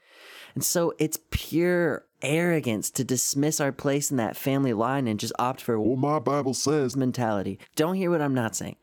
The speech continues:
Speaker 1: I am so thankful for the gift of a Bible that I can read by myself. But we have to be aware that it wasn't meant to be that way. Paul even wrote, "Please read my letters to the church."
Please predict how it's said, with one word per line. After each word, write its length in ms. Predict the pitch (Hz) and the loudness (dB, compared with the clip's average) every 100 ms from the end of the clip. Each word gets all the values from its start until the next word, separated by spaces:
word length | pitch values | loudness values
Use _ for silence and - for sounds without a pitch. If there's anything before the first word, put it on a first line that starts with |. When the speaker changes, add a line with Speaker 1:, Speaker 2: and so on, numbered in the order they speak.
| - - - | -20 -18 -4
Speaker 1:
I 140 | 135 | 0
am 180 | 147 143 | 2 0
so 520 | - - - 156 175 | 0 -2 0 2 0
thankful 680 | 180 - 147 139 - 117 107 | -2 -4 0 0 0 -2 -2
for 160 | - 117 | -2 -2
the 100 | 117 | -2
gift 500 | 113 135 139 - - | -2 0 0 -4 -6
of 160 | 123 117 | -2 -2
a 60 | |
Bible 680 | 107 110 113 120 123 127 131 - | -2 -2 0 0 0 0 -2 -2
that 180 | 117 - | -2 0
I 160 | 120 | -2
can 340 | 123 120 104 107 | -2 -2 -2 0
read 420 | 117 120 123 - | 0 2 0 0
by 140 | 110 | 0
myself. 760 | 110 104 - 104 98 - - - _ - - - - - - | 0 0 -2 -2 -2 -4 -14 -20 _ -20 -20 -20 -20 -20 -14
But 480 | 117 110 175 175 - | -10 -4 0 0 2
we 200 | 143 156 | 2 2
have 440 | 131 147 156 175 - | 2 0 0 -2 -2
to 80 | |
be 220 | 143 143 165 | 0 2 2
aware 640 | 143 139 147 87 85 - _ 120 | 2 2 2 0 -4 -8 _ 0
that 160 | 131 | 2
it 100 | 151 | 2
wasn't 400 | 147 147 156 151 | 2 2 0 0
meant 220 | 127 139 123 | 2 0 0
to 80 | |
be 240 | 107 143 151 | 0 2 2
that 280 | 113 98 - | 0 -2 -4
way. 340 | 85 - - _ _ _ _ - | -6 -8 -16 _ _ _ _ -4
Paul 340 | 156 156 170 | 0 2 2
even 260 | 175 170 151 | 2 2 2
wrote, 340 | 156 101 _ | 2 0 _
"Please 540 | - - 143 160 165 127 | -6 0 2 2 0 0
read 320 | 135 139 143 | 0 2 2
my 140 | 131 | 0
letters 480 | 123 135 117 104 104 | 0 0 0 0 -2
to 100 | - | -2
the 100 | 110 | -2
church." 480 | 107 135 85 - - | 0 -2 -2 -8 -16